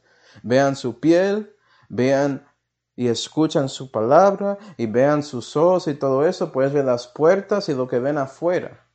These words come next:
Madera de haya, refiriendo a esa parte del cuerpo que otros ven. Como con el templo, entraron, cuando estaban entrando al templo, podía ver las puertas, entraron al templo, podía ver la madera de haya.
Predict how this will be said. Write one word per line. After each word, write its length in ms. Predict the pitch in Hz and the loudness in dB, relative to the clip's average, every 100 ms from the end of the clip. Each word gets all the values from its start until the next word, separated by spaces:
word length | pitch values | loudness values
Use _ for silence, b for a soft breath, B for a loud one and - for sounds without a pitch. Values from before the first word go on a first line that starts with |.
| _ | _
Madera 400 | 120 117 131 151 | -4 -2 0 0
de 120 | 143 | 2
haya, 280 | 135 170 135 | 2 0 -2
refiriendo 720 | 117 110 120 123 156 160 120 | -4 -6 -8 -6 -6 -6 -6
a 140 | 113 117 b b b | -6 -10 b b b
esa 320 | 123 - 135 | -6 -2 -2
parte 280 | 143 139 131 | 0 0 -2
del 200 | 120 110 | -4 -4
cuerpo 420 | - 185 175 123 | 0 0 0 -6
que 80 | 120 | -4
otros 480 | 113 107 117 113 143 | -4 -6 -8 -10 -10
ven. 340 | 196 127 104 _ _ _ _ _ _ _ _ _ _ _ _ _ _ _ _ _ _ _ | -10 -10 -14 _ _ _ _ _ _ _ _ _ _ _ _ _ _ _ _ _ _ _
Como 280 | - 113 110 | -10 -8 -6
con 160 | 117 110 | -6 -8
el 100 | 110 | -4
templo, 420 | 170 175 117 107 | -4 -2 -2 -4
entraron, 460 | 107 - 135 147 - B B | -4 0 0 0 -4 B B
cuando 220 | 127 127 | -2 0
estaban 340 | 123 147 156 | 4 4 4
entrando 400 | 156 147 160 160 | 2 0 0 0
al 100 | 151 | 0
templo, 380 | 143 180 185 190 | 0 -2 -2 -6
podía 380 | 170 135 143 151 | -4 -2 0 0
ver 160 | 151 147 | 2 2
las 220 | 135 - | 0 -2
puertas, 580 | - 175 214 208 202 - B | 0 2 2 -4 -6 -10 B
entraron 420 | 127 123 143 160 | -4 0 4 4
al 140 | 156 147 | 4 0
templo, 320 | 170 185 175 | 0 0 -4
podía 320 | 143 139 139 | -2 2 4
ver 160 | 139 147 | 2 0
la 120 | 139 | 0
madera 360 | 127 123 143 143 | -2 0 0 2
de 160 | 120 | 0
haya. 460 | 127 170 139 - _ | 0 -4 -8 -20 _